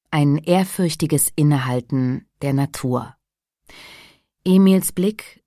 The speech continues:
schweift über die abgeholzten Pappeln hinweg, über die Betontrümmer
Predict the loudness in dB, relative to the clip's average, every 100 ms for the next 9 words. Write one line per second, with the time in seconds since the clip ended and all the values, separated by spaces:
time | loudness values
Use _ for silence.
0 | -12 -6 2 4 2 -2 -8 -4 -2 -2
1 | -4 -2 -4 -4 -4 -2 -2 -2 -6 -4
2 | -4 -2 0 0 0 0 0 -2 -10 -20
3 | -20 _ _ -10 -4 -2 -2 -4 -4 -6
4 | -2 0 0 -4 0 2 4 2 -2